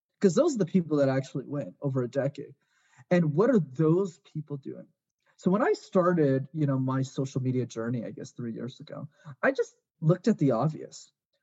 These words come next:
What is the platform that if I invested ten years and did a great job and focused it and won, like, 'cause you don't wanna half-ass nine platforms, do,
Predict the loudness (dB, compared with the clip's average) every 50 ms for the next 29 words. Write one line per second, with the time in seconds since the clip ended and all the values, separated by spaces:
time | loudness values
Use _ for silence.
0 | _ _ -4 0 4 4 4 4 4 2 2 -2 -2 -2 0 0 0 0 0 -2
1 | -2 0 0 0 0 0 0 2 2 2 2 2 0 0 -2 -2 -2 -6 -6 -4
2 | -2 -2 -2 -2 0 0 0 0 2 2 2 2 4 2 2 2 0 2 2 4
3 | 4 2 2 0 0 0 0 -2 -4 -6 -4 -4 -6 -2 -2 -2 -4 -2 -2 -4
4 | 0 2 2 2 2 0 0 2 4 4 4 2 0 -2 -4 -8 _ _ _ _
5 | _ _ _ _ 0 2 2 0 -2 -10 -20 _ _ -2 -2 -2 -2 -8 -12 _
6 | -6 2 4 4 4 6 4 6 6 4 4 2 0 -2 -2 0 -2 -2 -2 -2
7 | -4 -4 -4 -6 -6 -6 -4 -2 -2 0 0 -2 -4 -4 -2 -2 0 0